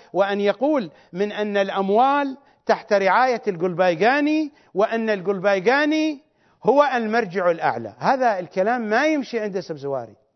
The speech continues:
ولا عند أي أحد في النجف. القلبيقاني لا هو المرجع الأعلى، وليس هناك من اتفاق على أعلميته،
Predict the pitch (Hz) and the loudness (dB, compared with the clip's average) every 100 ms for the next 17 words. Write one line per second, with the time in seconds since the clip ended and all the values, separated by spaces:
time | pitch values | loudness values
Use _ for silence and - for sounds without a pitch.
0 | _ _ _ _ 143 208 277 247 269 240 | _ _ _ _ -2 2 2 2 0 0
1 | 262 311 302 226 254 240 185 180 165 117 | 2 2 0 0 0 0 -4 -4 -4 -6
2 | - _ _ _ _ _ _ _ _ _ | -12 _ _ _ _ _ _ _ _ _
3 | _ _ _ _ _ - 196 190 220 185 | _ _ _ _ _ 0 0 2 0 2
4 | 208 202 262 262 226 254 302 320 311 285 | 2 4 0 0 2 4 4 4 4 4
5 | 294 220 254 254 247 220 226 226 220 - | 0 0 0 2 2 2 2 2 0 -10
6 | _ _ _ _ _ _ _ _ _ _ | _ _ _ _ _ _ _ _ _ _
7 | 147 190 269 311 294 277 294 285 277 269 | 0 4 4 2 2 2 2 2 0 0
8 | 269 247 254 254 262 254 214 247 254 247 | -2 -4 0 2 2 0 0 2 2 2
9 | 226 233 233 233 214 226 214 214 226 | 2 0 -2 -2 -2 -2 -4 -4 -8